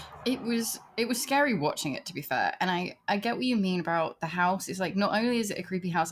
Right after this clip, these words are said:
anyway, but I feel like being in houses in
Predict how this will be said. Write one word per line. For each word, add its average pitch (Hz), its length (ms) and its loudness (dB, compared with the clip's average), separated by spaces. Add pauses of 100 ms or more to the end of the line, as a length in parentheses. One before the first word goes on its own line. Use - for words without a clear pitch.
anyway, 151 340 -4
but - 80 -2
I 170 60 2
feel 208 220 -6
like 247 240 -4
being 269 320 2
in 247 120 2
houses 175 800 -2 (100)
in 196 360 -4